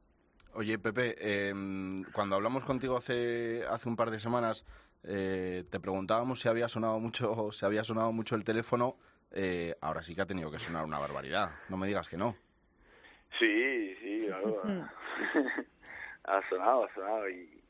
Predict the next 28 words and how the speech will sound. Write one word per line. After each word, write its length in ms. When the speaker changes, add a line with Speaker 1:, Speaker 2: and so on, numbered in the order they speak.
Speaker 2:
y 120
esperemos 380
que, 240
que 160
siga 240
así 280
sonando 400
durante 720
toda 220
la 80
temporada. 520
Speaker 1:
Pero 180
que 60
al 80
otro 140
Speaker 2:
Sí, 60
Speaker 1:
lado 120
Speaker 2:
ha 20
Speaker 1:
estén 220
los 80
Speaker 2:
sido 100
Speaker 1:
empresarios, 520
no 100
los 140
amigos. 340
Los 160
amigos 320
también, 360